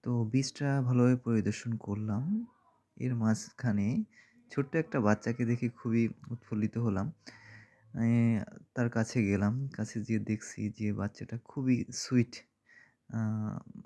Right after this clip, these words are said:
এদের বাসা হচ্ছে অস্ট্রেলিয়ানতে-, অস্ট্রেলিয়াতে। আহ, আছে কাপল, husband and wife, আর দুইটা বাচ্চা।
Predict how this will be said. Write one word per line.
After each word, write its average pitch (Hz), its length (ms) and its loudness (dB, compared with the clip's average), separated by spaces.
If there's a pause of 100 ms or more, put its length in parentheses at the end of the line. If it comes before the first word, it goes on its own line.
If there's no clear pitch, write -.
(180)
এদের 110 300 0
বাসা 101 280 -2
হচ্ছে 113 300 -2
অস্ট্রেলিয়ানতে-, 104 720 -2 (120)
অস্ট্রেলিয়াতে। 101 640 -4
আহ, 220 40 -2 (1080)
আছে 101 280 -6
কাপল, 107 540 -2 (1700)
husband 117 360 2
and 120 200 2
wife, 107 380 0
আর - 100 -2
দুইটা 104 340 0
বাচ্চা। 92 440 -6